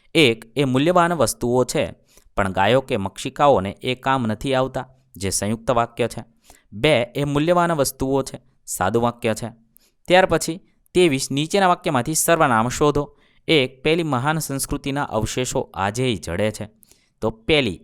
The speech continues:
એ સર્વનામ છે. બે, આપણી નૂતન સંસ્કૃતિ છે, આપણી એ સર્વનામ છે. ચોવીસ, નીચેના તળપદા શબ્દોના શિષ્ટ રૂપો લખો.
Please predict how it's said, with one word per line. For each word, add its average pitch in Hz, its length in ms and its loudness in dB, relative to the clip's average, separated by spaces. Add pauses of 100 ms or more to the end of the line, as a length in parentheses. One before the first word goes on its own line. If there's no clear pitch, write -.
એ - 60 -6
સર્વનામ 123 500 -2
છે. - 160 -12 (380)
બે, 120 340 2
આપણી 180 400 0
નૂતન 151 320 -2
સંસ્કૃતિ 131 640 -4
છે, 131 160 -8 (140)
આપણી 135 480 0
એ 95 60 -8
સર્વનામ 117 540 0
છે. 123 180 -8 (340)
ચોવીસ, 143 440 8
નીચેના 202 440 6
તળપદા 190 420 4
શબ્દોના 107 500 0 (120)
શિષ્ટ 190 340 2
રૂપો 113 360 6
લખો. 143 360 0